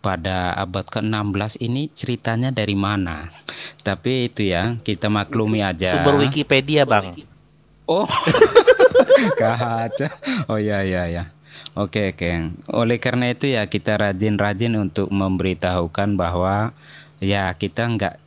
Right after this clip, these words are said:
Speaker 1: itu ya, nggak perlu apa macam mau mengatakan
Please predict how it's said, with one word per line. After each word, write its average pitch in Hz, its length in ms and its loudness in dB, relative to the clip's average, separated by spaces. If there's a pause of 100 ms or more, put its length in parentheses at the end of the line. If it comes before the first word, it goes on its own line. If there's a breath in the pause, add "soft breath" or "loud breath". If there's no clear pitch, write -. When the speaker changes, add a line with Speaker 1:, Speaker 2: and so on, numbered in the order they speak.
(320)
Speaker 1:
itu 107 320 -2
ya, 104 160 0
nggak 92 400 -4
perlu 95 880 0
apa 90 320 -2
macam 87 680 -2
mau 104 440 0
mengatakan 90 880 -2